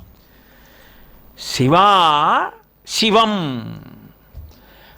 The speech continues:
ఆయన గురించి ఒక రూపంగా ఆయన సాధించిన కథలు వినడం చేత కలిగిన ఆనందం చివరికి ఏమైపోవాలంటే, నువ్వు శివుడైపోయి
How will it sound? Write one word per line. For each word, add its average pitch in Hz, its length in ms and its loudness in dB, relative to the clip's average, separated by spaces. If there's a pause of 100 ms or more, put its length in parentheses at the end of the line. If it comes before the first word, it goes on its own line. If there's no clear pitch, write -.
(160)
ఆయన 175 520 0
గురించి 220 420 -2
ఒక 240 160 2
రూపంగా 220 640 0
ఆయన 226 360 0
సాధించిన 208 720 -2
కథలు 185 460 0
వినడం 202 500 2
చేత 208 320 0
కలిగిన 190 580 0
ఆనందం 185 680 0
చివరికి 214 480 0
ఏమైపోవాలంటే, 190 800 0
నువ్వు 190 180 -2
శివుడైపోయి 151 1040 2